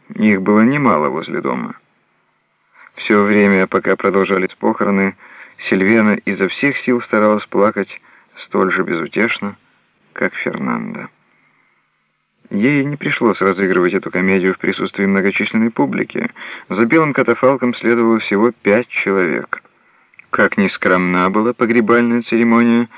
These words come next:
но и она оказалась чрезмерно пышной.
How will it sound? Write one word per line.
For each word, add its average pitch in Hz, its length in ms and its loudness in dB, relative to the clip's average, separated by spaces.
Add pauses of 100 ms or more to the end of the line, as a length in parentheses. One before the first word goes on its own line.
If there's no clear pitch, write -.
(480)
но 90 180 -2
и - 80 0
она 76 340 0
оказалась 147 480 -6
чрезмерно 95 720 0
пышной. - 580 -8